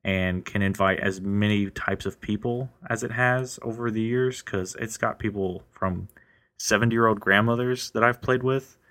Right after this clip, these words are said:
to, like, ten-year-old, eight-year-old kids who are, like, pretty decent players.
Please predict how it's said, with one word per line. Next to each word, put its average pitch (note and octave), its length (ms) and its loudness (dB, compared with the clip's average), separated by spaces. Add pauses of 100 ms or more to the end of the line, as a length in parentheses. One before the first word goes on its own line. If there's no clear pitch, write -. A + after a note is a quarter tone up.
(340)
to, G#2 180 0
like, F#2 500 -4 (400)
ten-year-old, A2 640 2 (280)
eight-year-old A2 480 4
kids A2+ 420 0
who G2+ 160 -2
are, G2 80 2
like, F#2 220 4 (200)
pretty A2 320 2
decent A2 400 -2
players. C3+ 520 0